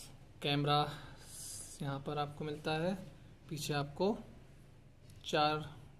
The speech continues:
कैमरे देने, देखने को मिल जाते हैं। फिंगरप्रिंट सेंसर यहाँ पर आपका हो जाता है। वाओ,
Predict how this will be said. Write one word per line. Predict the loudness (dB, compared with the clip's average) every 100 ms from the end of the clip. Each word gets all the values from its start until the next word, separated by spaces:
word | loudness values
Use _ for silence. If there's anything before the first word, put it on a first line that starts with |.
| -12 -4
कैमरे | -2 2 2
देने, | 2 0
देखने | 0 -2 0 0 0
को | 0
मिल | 0 0
जाते | -2 -2 -2
हैं। | -2 0
फिंगरप्रिंट | 0 0 -2 -4 -2
सेंसर | -2 -2 -2
यहाँ | -2 -2
पर | -2 -4
आपका | -4 -4
हो | -2
जाता | 0 -2 0 2 4
है। | 2 -2 -16 -18 -18 -18 -18 -20 -20 -18 0
वाओ, | 6 8 10 8 4 0